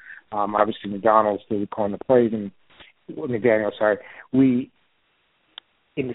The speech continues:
situation now that both you have a new wide receiver that's gonna be starting, or obviously, uh, Agudosi, who's, uh, was in the place of, of, uh,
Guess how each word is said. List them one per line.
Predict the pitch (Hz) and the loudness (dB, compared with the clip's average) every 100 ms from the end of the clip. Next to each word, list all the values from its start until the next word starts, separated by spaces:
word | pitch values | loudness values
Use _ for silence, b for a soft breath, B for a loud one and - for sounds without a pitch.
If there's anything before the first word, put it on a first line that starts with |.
| - | -6
situation | 143 139 135 135 - 123 | -4 2 2 2 -2 -2
now | 120 113 | 2 2
that | 110 110 107 - _ _ _ _ _ _ | 2 -2 -4 -6 _ _ _ _ _ _
both | 120 117 110 - | -2 -2 -2 -4
you | 117 | -6
have | 104 120 110 104 101 _ _ b b _ _ _ _ | 0 2 4 2 -4 _ _ b b _ _ _ _
a | 117 | -2
new | 123 127 117 113 | 2 2 2 0
wide | 117 117 | 2 2
receiver | 113 - 131 110 | 2 -6 -8 -8
that's | 110 107 | -6 -8
gonna | 117 107 | -10 -12
be | 107 | -12
starting, | - 110 107 110 | -4 -4 -2 -6
or | 104 104 | -6 -6
obviously, | 104 - 107 107 120 _ | -8 -12 -20 -20 _ _
uh, | 110 98 95 98 113 107 | -10 -8 -8 -8 -10 -12
Agudosi, | 101 98 107 107 - 107 | -10 -8 -8 -8 -8 -8
who's, | 107 101 - | -8 -12 -14
uh, | 113 107 _ - | -14 -14 _ -12
was | 107 - - - | -12 -12 -20 -14
in | 156 123 | -6 -4
the | 107 | -4
place | - 117 107 - | -2 0 0 -4
of, | 107 - - | -10 -8 -6
of, | 104 101 | -4 -2
uh, | 101 98 98 | 0 0 -2